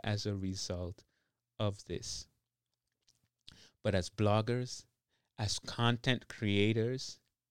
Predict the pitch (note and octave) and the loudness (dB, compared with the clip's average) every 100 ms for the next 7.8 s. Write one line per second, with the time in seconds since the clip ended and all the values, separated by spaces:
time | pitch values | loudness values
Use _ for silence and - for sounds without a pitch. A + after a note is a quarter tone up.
0 | _ _ _ _ _ _ _ _ _ _ | _ _ _ _ _ _ _ _ _ _
1 | _ _ _ A#2 C3+ E3+ E3+ E3 C#3 - | _ _ _ 2 4 6 4 2 -2 6
2 | C3+ B2+ A#2+ A#2+ - - A2+ G#2 _ _ | 8 10 8 2 -4 -6 -4 -4 _ _
3 | _ _ - G#2+ - - - - C3 G#2+ | _ _ -6 -6 -6 -12 -6 -4 -2 -2
4 | G2+ G#2+ C3+ D#3+ C3+ A2+ F#2 - - G2+ | -2 2 6 8 6 2 -2 -6 -10 -10
5 | - G2+ - F#2 F2 - - - _ _ | -8 -8 -6 -8 -8 -12 -20 -20 _ _
6 | _ _ _ _ _ _ _ _ _ _ | _ _ _ _ _ _ _ _ _ _
7 | _ A2 - - A2 G2+ F#2+ - | _ -4 -2 0 0 -2 -6 -12